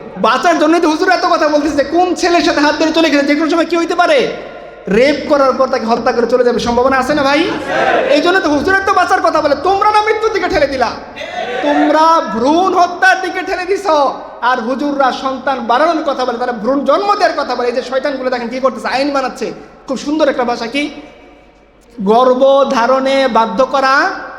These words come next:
এই জিনিসটা আসলে কি বলেন তো দেখি? জ্ঞানী মানুষটা একটু খেয়াল করবেন, শব্দটা তারা কি দিচ্ছে আইনের মধ্যে? গর্ভ ধারণে বাধ্য করা আসলে কি ব্যাপারটা? অ্যাবর্শনে বাধা দিতে পারবে না,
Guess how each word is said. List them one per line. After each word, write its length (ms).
এই 220
জিনিসটা 320
আসলে 320
কি 160
বলেন 200
তো 80
দেখি? 280
জ্ঞানী 240
মানুষটা 300
একটু 120
খেয়াল 280
করবেন, 320
শব্দটা 380
তারা 180
কি 140
দিচ্ছে 260
আইনের 260
মধ্যে? 380
গর্ভ 760
ধারণে 500
বাধ্য 320
করা 420
আসলে 300
কি 120
ব্যাপারটা? 340
অ্যাবর্শনে 480
বাধা 200
দিতে 180
পারবে 180
না, 160